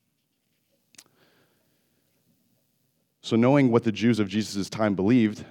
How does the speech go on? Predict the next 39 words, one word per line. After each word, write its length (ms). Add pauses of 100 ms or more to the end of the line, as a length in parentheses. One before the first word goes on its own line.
about 240
what 140
the 80
kingdom 300
would 100
look 160
like, 280 (400)
uh, 320 (220)
let's, 460 (540)
let's 140
kinda 240
zoom 240
out 140
again 300
and 200
look 240
at 240
the 80
Sermon 320
on 80
the 60
Mount. 280 (320)
So 400 (200)
I, 80
I 20
mentioned 340
before 260
that 120
Jesus 440
repeatedly 560
uses 360
the 80
phrase 360
"kingdom 320
of 80
heaven," 340 (120)
right? 220 (1300)
And, 360
uh, 300